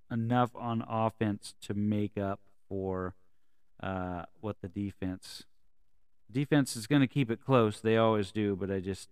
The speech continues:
I, I, I'm gonna give this one to the Bills. On the Jet side of the ball, Breece Hall, uh, and Garrett Wilson would be your two plays.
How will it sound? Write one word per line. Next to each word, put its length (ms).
I, 240
I, 120
I'm 60
gonna 120
give 240
this 220
one 160
to 60
the 100
Bills. 400
On 140
the 80
Jet 260
side 160
of 80
the 60
ball, 200
Breece 300
Hall, 500
uh, 220
and 180
Garrett 320
Wilson 520
would 200
be 100
your 240
two 300
plays. 840